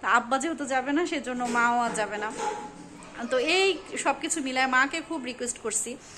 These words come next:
আহ, প্রতিদিনই ফোনে কথা বলি আর মাকে বলি যে, "মা,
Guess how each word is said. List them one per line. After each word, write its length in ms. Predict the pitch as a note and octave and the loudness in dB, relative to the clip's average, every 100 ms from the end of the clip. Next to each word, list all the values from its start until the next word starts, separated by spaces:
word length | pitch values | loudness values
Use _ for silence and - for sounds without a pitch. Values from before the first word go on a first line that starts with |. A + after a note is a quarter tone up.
| - - | -16 -8
আহ, 140 | G3+ G#3+ | 0 0
প্রতিদিনই 400 | C#4 C#4+ C#4 C#4 | 0 -4 0 0
ফোনে 280 | C#4 C4+ C4 | 0 -2 0
কথা 240 | B3+ A#3+ B3+ | 0 0 -2
বলি 180 | A#3+ | 0
আর 60 | A#3 | 0
মাকে 260 | A3+ A3 A3+ | -2 -4 -6
বলি 200 | G#3+ G#3+ | -8 -6
যে, 120 | A3 | -4
"মা, 340 | G#3 G3+ G3 | -2 0 -2